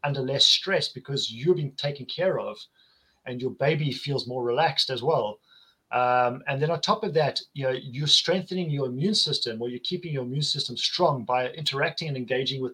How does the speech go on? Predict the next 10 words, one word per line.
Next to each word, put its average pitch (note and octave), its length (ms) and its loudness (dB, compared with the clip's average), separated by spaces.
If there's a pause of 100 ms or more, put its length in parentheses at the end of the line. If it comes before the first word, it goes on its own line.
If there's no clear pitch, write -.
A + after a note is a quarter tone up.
(160)
different C#3+ 320 -8
people A#2+ 440 0 (600)
and C3 180 -4
being G3 320 4
out, D#3+ 220 2
like, D3+ 160 4
for E3 100 -4
example, D3+ 420 0
outdoors C#3+ 540 0
gardening. B2+ 480 2